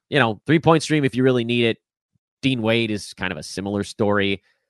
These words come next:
Max Strus showing some signs here. Two games in a row of fifty percent or better. Now we just need a whole ball game because he's a guy that needs the thirty-four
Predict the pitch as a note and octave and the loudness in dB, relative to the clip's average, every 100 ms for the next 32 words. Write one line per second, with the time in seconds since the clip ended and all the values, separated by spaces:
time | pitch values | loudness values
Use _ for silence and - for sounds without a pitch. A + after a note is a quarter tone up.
0 | _ _ _ B2+ D#3+ - E3 G#3 - - | _ _ _ 2 2 2 2 2 0 -12
1 | - - G3+ A#3 G#4+ - G#4 - - - | -14 0 2 2 0 -4 -4 -4 -2 -2
2 | F#3 D3+ D3+ G#3+ A3 G#3 A3+ A3 G#3+ A#3+ | -2 0 2 2 -2 0 0 0 0 2
3 | G3+ C#3 D#3+ - C#3 C#3 D#3 C3 A2 F#3 | 2 2 -4 -4 -10 -4 -2 -2 4 4
4 | A2+ G2 C#3 A#2+ C3+ C3 A2+ A#2+ G2+ - | 4 0 -2 -2 -2 -4 -6 -6 -6 -2
5 | B2 G#2 G#2+ C3+ G#2+ D2+ D2+ G2 _ _ | -2 0 2 2 2 -8 -12 -18 _ _
6 | _ F2+ A2 D3+ A#2+ A2+ G2+ F#2+ G#2+ A2+ | _ -2 0 2 2 0 0 -2 -2 -4
7 | F2+ F#2 - F#2 F2 - F#2 E2 D#2 | -6 -12 -6 -4 -4 -6 -4 -4 -4